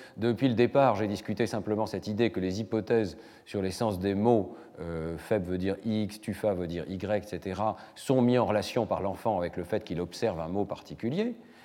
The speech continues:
Mais, euh, le bon modèle bayésien de la situation d'apprentissage des mots n'est pas, sans doute pas seulement celui-là, c'est aussi un modèle dans lequel intro-, sont introduites des hypothèses sur les intentions du locuteur. Euh, l'enfant doit considérer que le locuteur a l'intention de nommer l'objet A ou de nommer l'objet B.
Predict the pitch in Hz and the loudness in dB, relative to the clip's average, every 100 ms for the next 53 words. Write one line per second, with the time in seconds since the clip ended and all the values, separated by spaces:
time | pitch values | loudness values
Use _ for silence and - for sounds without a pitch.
0 | - 110 156 180 156 - 113 110 110 120 | -6 2 6 8 6 4 4 4 4 4
1 | 117 165 170 139 131 123 104 113 113 110 | 6 6 8 6 4 2 2 2 2 2
2 | 127 120 95 - 104 104 92 113 87 95 | 0 0 0 -2 -4 -4 -2 -4 -4 -6
3 | - 85 95 107 165 208 131 117 120 - | -10 -6 -4 -2 2 4 2 0 -4 -2
4 | 113 107 - 110 - 135 123 120 95 85 | 0 0 0 0 2 2 2 0 -2 -2
5 | 92 185 196 127 101 - - 104 - - | 2 2 4 2 2 0 -4 -4 -12 -10
6 | 107 107 98 143 196 120 98 151 180 214 | -2 0 6 6 8 6 6 6 6 6
7 | - - - 139 131 123 120 113 - 120 | -2 -12 -4 4 4 4 2 2 2 6
8 | 120 - 101 151 208 131 139 123 - 98 | 4 4 0 4 4 6 6 6 0 2
9 | 123 196 - - 117 104 165 131 113 - | 6 6 6 4 4 6 6 4 0 0
10 | 170 120 117 143 104 87 92 - - - | 0 2 0 -2 0 0 0 -8 -20 -16
11 | - 90 90 92 82 - 156 175 101 107 | -8 -4 0 0 0 2 4 4 6 6
12 | 110 120 - 82 82 110 180 - 110 107 | 4 -2 -4 -4 -2 0 0 2 4 6
13 | 95 92 - 85 165 87 107 113 92 - | 4 0 -2 0 2 2 0 0 -2 -4
14 | - 175 120 101 107 101 87 98 98 90 | 0 2 2 2 2 0 0 0 2 0
15 | 80 82 90 95 87 85 82 | -4 -6 -4 -4 -4 -8 -10